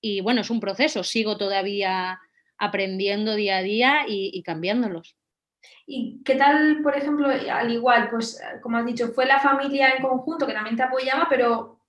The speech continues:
Speaker 2: los veías, pues, que disfrutaban de ese cambio o a lo mejor les costaba un poco y eran reticentes a ello?
Speaker 1: Pues, a ver, mis hijos, como les pilló pequeñitos, muy bien.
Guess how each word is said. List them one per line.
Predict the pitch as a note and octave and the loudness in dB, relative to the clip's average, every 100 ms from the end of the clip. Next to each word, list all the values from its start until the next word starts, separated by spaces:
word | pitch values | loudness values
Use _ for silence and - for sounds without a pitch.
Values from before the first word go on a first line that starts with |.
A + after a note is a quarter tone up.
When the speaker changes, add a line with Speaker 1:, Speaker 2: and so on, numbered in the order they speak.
| _ | _
Speaker 2:
los | B3+ B3 A#3 | -2 0 2
veías, | A#3+ A#3+ C4+ D4 | 2 6 4 4
pues, | D4 | 2
que | C#4+ | 2
disfrutaban | C4 A#3 - A#3 G#3 A3 B3+ E4+ | 0 -2 -4 -4 0 2 4 4
de | C#4 | 4
ese | C4 A#3+ | 2 2
cambio | A3+ A#3 D#4 F4+ D4+ | 4 4 4 4 6
o | A#3 | 6
a | A3+ | 4
lo | |
mejor | A#3 A#3 B3 | 2 0 -2
les | C4+ | -2
costaba | C4+ B3+ B3+ B3 | -2 -4 -2 0
un | A#3 A3+ | 0 -2
poco | A#3+ B3+ B3+ A#3+ A#3 | 0 0 0 -2 -2
y | A#3 | -2
eran | A#3 A#3 A3+ | -2 -2 -4
reticentes | A#3 A#3 A3+ A3+ A3 G#3+ G#3 | -6 -10 -12 -16 -20 -20 -16
a | A3 | -8
ello? | G#3 G#3 - _ | -6 -6 -10 _
Speaker 1:
Pues, | D#4 C4 | 2 4
a | B3+ | 4
ver, | C#4 C4+ | 2 4
mis | C4 C4 | 2 4
hijos, | F4+ - | 2 2
como | D#4 C#4+ C#4+ | 0 -2 -2
les | C4 | -4
pilló | - A#3+ D#4+ | -2 -2 2
pequeñitos, | F4+ D#4 C#4 C#4 E4+ F4+ - _ _ _ _ - | 2 2 2 2 2 0 -6 _ _ _ _ 0
muy | C4 C#4 | 4 4
bien. | A#3+ B3 C4 E4+ | 4 4 4 0